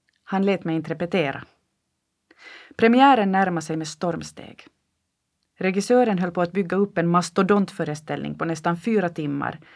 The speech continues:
som var detaljregisserad in i minsta rörelse. Till och med mina näsborrar fick regi. De skulle vibrera och utvidgas när jag lutade mig bakåt mot ett skåp.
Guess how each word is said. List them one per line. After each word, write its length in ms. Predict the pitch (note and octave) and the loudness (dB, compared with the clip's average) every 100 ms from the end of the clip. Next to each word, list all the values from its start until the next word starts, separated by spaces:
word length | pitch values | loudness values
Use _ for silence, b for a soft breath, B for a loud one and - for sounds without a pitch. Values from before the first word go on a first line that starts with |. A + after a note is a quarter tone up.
| b b | b b
som 240 | - G3 F3+ | -6 -4 -2
var 100 | F3+ | -2
detaljregisserad 1300 | F#3+ - A3 A3+ G3 E3+ D#3 D#3+ F3+ E3 D3+ D3 - | -4 0 2 4 2 0 -4 -6 -4 -2 -2 -6 -6
in 180 | F#3 F3 | -4 -2
i 60 | F3 | 0
minsta 500 | F#3+ G3 F3 - C#3+ | 0 -2 -4 -8 -6
rörelse. 640 | C#3+ B2+ - - - - _ _ _ _ _ _ B B B | -4 -6 -10 -16 -18 -20 _ _ _ _ _ _ B B B
Till 200 | - A#3 | 0 4
och 60 | G#3+ | 6
med 120 | G3 | 4
mina 200 | F#3 F#3+ | 4 4
näsborrar 600 | G3 C4 G#3 - - - | 4 4 2 -4 -10 -10
fick 260 | - - - | -12 -14 -12
regi. 400 | - D3 - - _ _ B B B | -8 -8 -8 -14 _ _ B B B
De 100 | F3+ | -8
skulle 280 | E3 F3+ E3+ | -4 -4 -4
vibrera 640 | E3 F3+ G3+ A#3 F#3 D3+ D3 | -2 2 4 4 4 0 -2
och 160 | E3 F#3+ | -2 0
utvidgas 640 | F3 D#3+ F2+ - - C#3+ | -2 -4 -10 -10 -10 -6
när 80 | C#3 | -4
jag 80 | C#3+ | -2
lutade 280 | D3 D3+ D3 | -4 -4 -4
mig 80 | |
bakåt 400 | D3+ D3 C#3 - | 0 0 -2 -10
mot 180 | - - | -14 -12
ett 100 | - | -14
skåp. 380 | - D#3 - | -8 -8 -8